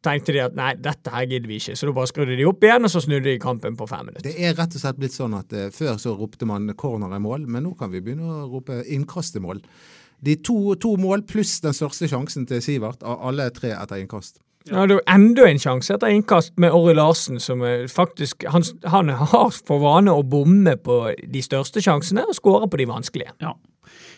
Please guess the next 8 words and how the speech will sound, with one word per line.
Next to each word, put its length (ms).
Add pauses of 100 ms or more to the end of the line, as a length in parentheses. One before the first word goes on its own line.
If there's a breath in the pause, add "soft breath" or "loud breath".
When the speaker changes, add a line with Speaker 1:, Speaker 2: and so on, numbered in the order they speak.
(120)
Speaker 3:
Eh, 1120
Fredrik 400
Haugen 300
sin 180
venstrefot, 760
den, 240
eh, 120
tror 160